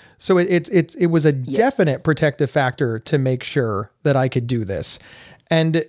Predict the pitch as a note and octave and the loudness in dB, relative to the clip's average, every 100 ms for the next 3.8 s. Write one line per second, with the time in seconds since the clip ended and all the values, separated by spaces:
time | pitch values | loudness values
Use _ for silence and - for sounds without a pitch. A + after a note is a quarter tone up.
0 | _ _ G#3+ A3 A3 C4 B3 G#3+ A3 F#3+ | _ _ -4 0 0 0 0 0 0 0
1 | F#3+ A3 B3+ - G#3+ G#3+ D#3+ - F3+ - | 0 0 0 -2 0 0 0 -2 -8 -8
2 | _ _ _ _ - A3+ E4 E4+ E3 - | _ _ _ _ -6 -2 0 0 -4 0
3 | F#4+ A3+ - D3 F#2 - - - | 2 2 0 -4 -4 -6 -10 -10